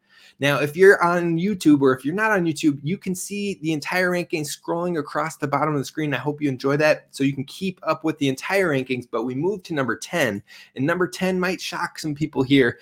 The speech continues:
but I've got Nebraska and Jeff Sims coming in at number ten. Now, this one might tick off some Huskers fans, but I think solely the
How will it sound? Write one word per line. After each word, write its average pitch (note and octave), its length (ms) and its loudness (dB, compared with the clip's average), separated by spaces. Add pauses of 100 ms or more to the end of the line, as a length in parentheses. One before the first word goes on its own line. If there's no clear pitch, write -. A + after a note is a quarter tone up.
(180)
but C3 100 -4
I've E3 200 -4
got E3+ 200 -2
Nebraska C3+ 720 2 (100)
and A#2+ 140 -6
Jeff C3 320 -2
Sims B2 420 -2
coming C3+ 400 -6
in A#2+ 260 -10
at - 280 -2
number A#2 260 -4
ten. A#2 400 -4 (300)
Now, C3 100 0
this F#3 200 -2
one F#3 180 -2
might E3+ 240 -4
tick F#3 360 -6
off D#3+ 220 -2
some C#3 160 -4
Huskers C#3 460 -4
fans, B2+ 340 -4 (240)
but D3 220 0
I D3 160 2
think F3 280 -4 (920)
solely G#3+ 680 2
the E3 160 -2